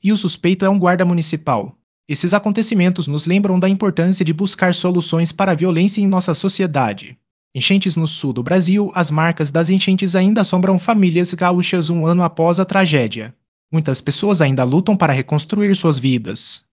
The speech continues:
Futebol. Mercado em movimento. No mundo do futebol, o Corinthians vendeu Guilherme Biro ao mundo árabe. Você sabia que as transferências de jogadores movimentam milhões? O Flamengo é o líder do campeonato, enquanto o Santos está na zona de rebaixamento.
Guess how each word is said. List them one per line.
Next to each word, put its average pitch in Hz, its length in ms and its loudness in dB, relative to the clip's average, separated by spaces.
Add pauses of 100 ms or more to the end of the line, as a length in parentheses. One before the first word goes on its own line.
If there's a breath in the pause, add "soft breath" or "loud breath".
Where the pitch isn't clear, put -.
(120)
Futebol. 151 540 -4 (140)
Mercado 165 400 -2
em 165 60 -2
movimento. 180 520 -2
No 151 80 -4
mundo 156 220 -4
do 160 80 -4
futebol, 151 680 -4
o 180 60 -12
Corinthians 220 500 -2
vendeu 185 300 0
Guilherme 170 360 -2
Biro 185 220 0
ao 165 100 0
mundo 170 300 -2
árabe. 110 460 -6 (340)
Você 135 180 -2
sabia 156 320 0
que 160 80 -4
as 156 80 -4
transferências 170 720 -2
de 123 80 -4
jogadores 135 520 -2
movimentam 156 540 -2
milhões? 139 640 -4 (360)
O 139 60 -8
Flamengo 180 400 0
é 156 80 2
o 151 60 2
líder 190 320 2
do 180 100 -2
campeonato, 180 720 -2
enquanto 185 300 -2
o 214 40 -4
Santos 214 400 0
está 190 240 0
na 170 140 0
zona 160 300 0
de 135 100 -4
rebaixamento. 160 800 -2